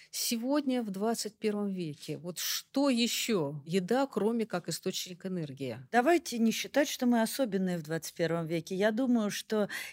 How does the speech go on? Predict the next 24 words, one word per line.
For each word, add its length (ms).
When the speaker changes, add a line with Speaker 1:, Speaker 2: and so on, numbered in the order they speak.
Speaker 2:
и 120
сегодня, 800
и 100
во 100
времена 800
римских 500
патрициев, 760
и 40
во 140
времена 840
древних 320
скотоводов 720
еда 260
всегда 380
была 220
больше, 380
чем 440
источник 540
нутриентов. 720
Еда 300
всегда 320
была 180
социальным 580
актом. 440